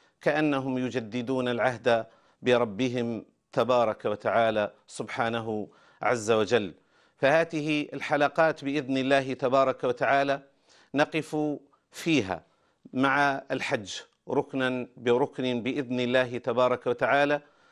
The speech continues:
ننظر إلى ما فرض الله عز وجل على الحجاج، ثم ننظر أيضًا إلى أسرار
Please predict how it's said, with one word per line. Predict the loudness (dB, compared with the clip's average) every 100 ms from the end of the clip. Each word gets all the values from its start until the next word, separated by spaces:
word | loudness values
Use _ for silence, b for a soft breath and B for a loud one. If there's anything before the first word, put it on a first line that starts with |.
| b b -2
ننظر | 0 2 2 2 2
إلى | 2 2 4
ما | 2 0
فرض | 2 2 2
الله | 2 2 2 0
عز | 0 0
وجل | 0 0 -2 0
على | 0 0
الحجاج، | -4 -6 2 2 2 -6 _ b b b
ثم | -4 0 2
ننظر | 2 0 2 2 2
أيضًا | 0 2 0
إلى | 0 -2 2 0
أسرار | 0 0 4 4 4 -2